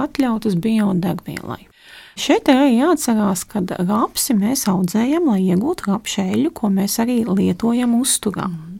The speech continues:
Speaker 1: Un, ā, kas vēl ir ar rapsi tāda ļoti pozitīva lieta, iegūstot eļļu, mēs iegūstam rapšu raušus. Rapšu rauši,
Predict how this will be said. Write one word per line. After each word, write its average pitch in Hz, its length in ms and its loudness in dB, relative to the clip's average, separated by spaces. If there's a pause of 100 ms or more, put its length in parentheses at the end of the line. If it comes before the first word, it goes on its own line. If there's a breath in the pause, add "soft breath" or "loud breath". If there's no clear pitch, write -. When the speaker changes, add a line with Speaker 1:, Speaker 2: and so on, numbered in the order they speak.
(140)
Speaker 1:
Un, 294 420 6
ā, 240 120 6 (120)
kas 269 280 -2
vēl 302 300 4
ir 285 180 0
ar 214 240 -2
rapsi 240 400 -4
tāda 202 320 0
ļoti 247 320 0
pozitīva 214 720 -2
lieta, 330 400 0 (520 loud breath)
iegūstot 220 680 0
eļļu, 220 460 2
mēs 208 200 -4
iegūstam 254 480 0
rapšu 214 400 -2
raušus. 208 540 0 (260)
Rapšu 214 500 -2
rauši, 196 520 -2